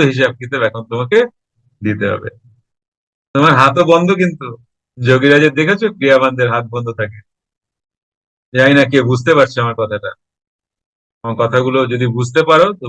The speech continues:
বুঝতে পারবে। হ্যাঁ, ক্রিয়াবান হলেই হাত বন্ধ, জানবে। এরপরে আসছে তোমার চাবুক, চাবুক পড়ছে, তোমার হাত বন্ধ, "কিছু বলবো না, কিছু বলবো না, থাক, সহ্য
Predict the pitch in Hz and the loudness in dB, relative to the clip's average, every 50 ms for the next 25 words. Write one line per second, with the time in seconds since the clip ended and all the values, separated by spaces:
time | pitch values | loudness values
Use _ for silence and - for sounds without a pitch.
0 | 113 123 120 123 - 131 120 123 110 101 104 104 113 110 _ _ _ _ _ _ | -8 -8 -8 -6 -4 -4 -2 -2 -2 -4 -4 -6 -12 -16 _ _ _ _ _ _
1 | _ _ _ _ _ _ _ _ _ _ _ - - 123 - - - - - _ | _ _ _ _ _ _ _ _ _ _ _ -6 -6 -4 -6 -6 -12 -20 -20 _
2 | _ _ _ _ - 151 170 175 180 185 190 196 196 175 170 185 208 196 160 151 | _ _ _ _ 0 2 4 6 6 6 6 6 6 4 4 4 4 4 4 2
3 | 160 156 139 143 143 143 143 139 123 113 - - _ _ _ _ _ _ _ _ | 0 0 -2 -2 -2 -2 -2 -4 -6 -8 -8 -12 _ _ _ _ _ _ _ _
4 | _ _ _ _ _ _ _ _ _ _ 120 117 110 107 107 107 107 - - - | _ _ _ _ _ _ _ _ _ _ -8 -6 -6 -6 -8 -10 -12 -12 -14 -14
5 | _ _ _ _ _ _ _ - 131 135 143 139 147 151 147 139 131 127 127 123 | _ _ _ _ _ _ _ 0 2 2 2 4 2 4 4 4 4 2 0 -2
6 | 123 135 127 123 123 117 117 110 - _ _ _ _ - 143 123 131 143 147 147 | -4 -6 -6 -4 -2 -2 -2 -4 -6 _ _ _ _ 0 2 2 4 4 4 4
7 | 131 120 123 - _ _ _ _ _ _ _ _ _ _ - 131 123 127 147 156 | 2 0 -4 -10 _ _ _ _ _ _ _ _ _ _ -2 -2 0 0 0 0
8 | 151 - 147 151 143 127 - 139 131 135 135 143 143 127 123 127 123 123 120 117 | -2 -2 -2 -2 -2 -2 -2 -2 -2 0 2 2 2 2 2 0 0 -2 -2 -2
9 | 117 117 113 110 104 107 - _ _ _ _ _ _ _ _ _ _ _ - 120 | -2 -4 -6 -12 -18 -20 -20 _ _ _ _ _ _ _ _ _ _ _ -16 -14
10 | 120 - 123 117 107 110 110 110 104 104 104 104 101 - _ _ - 110 104 120 | -12 -10 -8 -6 -4 -2 -2 -2 -4 -6 -6 -6 -8 -12 _ _ -14 -12 -10 -8
11 | 117 110 110 107 104 104 104 104 104 98 143 139 123 123 127 120 123 120 | -6 -6 -6 -4 -4 -6 -6 -8 -6 -4 -2 -2 -2 -2 -4 -6 -4 -4